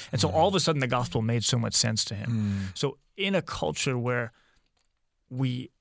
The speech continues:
Speaker 1: are seeing so much offensiveness and such a lack of forgiveness,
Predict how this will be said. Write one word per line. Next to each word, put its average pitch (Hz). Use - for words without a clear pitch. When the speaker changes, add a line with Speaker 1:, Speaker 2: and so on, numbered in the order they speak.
Speaker 1:
are 120
seeing 143
so -
much 151
offensiveness 113
and 117
such -
a 120
lack 120
of 113
forgiveness, 110